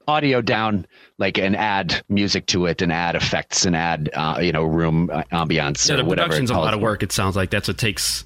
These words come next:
Speaker 1: Yeah.
Speaker 2: so long to get
Speaker 1: Yeah,
Speaker 2: that going.
Speaker 1: yeah.
Speaker 2: Yeah.
Speaker 1: Yeah.
Speaker 2: I can relate.
Speaker 1: I mean,
Speaker 2: Yeah.
Speaker 1: yeah, yeah. Like once the, but, but you know, uh, like,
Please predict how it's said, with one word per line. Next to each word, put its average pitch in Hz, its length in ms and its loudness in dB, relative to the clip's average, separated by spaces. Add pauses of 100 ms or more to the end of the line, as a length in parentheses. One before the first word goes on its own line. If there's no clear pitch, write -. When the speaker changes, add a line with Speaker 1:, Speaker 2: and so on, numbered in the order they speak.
(140)
Speaker 1:
Yeah. 151 240 0
Speaker 2:
so - 180 0
long 113 180 2
to 107 80 0
get 214 100 0
Speaker 1:
Yeah, 147 240 2
Speaker 2:
that 110 60 0
going. 104 160 2
Speaker 1:
yeah. 95 140 2
Speaker 2:
Yeah. 92 140 0 (600)
Speaker 1:
Yeah. 123 140 2
Speaker 2:
I - 40 2
can 127 80 0
relate. 113 260 2
Speaker 1:
I - 20 2
mean, 143 240 2
Speaker 2:
Yeah. 95 220 2 (140)
Speaker 1:
yeah, 123 320 2 (100)
yeah. 90 340 2
Like 139 160 2
once 185 300 0
the, 160 400 2
but, 170 380 0
but 208 140 2
you 220 80 4
know, 185 220 2
uh, 175 100 4
like, 156 240 0